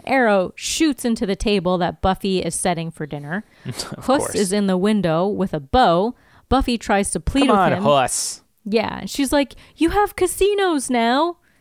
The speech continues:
Speaker 1: But
Speaker 2: Mm,
Speaker 1: a
Speaker 2: boy.
Speaker 1: window breaks and Giles just manages to pull Buffy down behind the cover of the couch as two more arrows shoot in at them. And more keep shooting in as Spike tries to move his chair.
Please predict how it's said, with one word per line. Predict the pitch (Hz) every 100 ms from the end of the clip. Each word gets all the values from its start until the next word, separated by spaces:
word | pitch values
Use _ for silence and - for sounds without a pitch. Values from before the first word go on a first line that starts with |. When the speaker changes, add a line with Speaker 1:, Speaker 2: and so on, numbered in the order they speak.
| _ _ _ _ -
Speaker 1:
But | 196 185
Speaker 2:
Mm, | 110 - 190
Speaker 1:
a | 185
Speaker 2:
boy. |
Speaker 1:
window | 190 262 311 262
breaks | 233 233 233 233 -
and | - 196 180
Giles | 208 214 208 208 185 -
just | - 220 240 -
manages | 202 190 185 190 -
to | -
pull | - 185
Buffy | 156 170 180
down | 170 165 160 160
behind | 160 190 175 170
the | 156
cover | - 190 170
of | 151
the | 151
couch | - 311 240 -
as | 190 180
two | - - 294
more | 240 226 202
arrows | 196 208 185 175
shoot | - - 196
in | 180
at | 156 -
them. | - - - _ _ - - - - - -
And | 185 175 160 156 -
more | 180 190 262 262
keep | 262 - 254
shooting | - - 247 233 233
in | 233 226
as | - 170
Spike | - - 233 233
tries | 247 202 196
to | 185
move | 175 175
his | 170 160 -
chair. | - - 254 254 254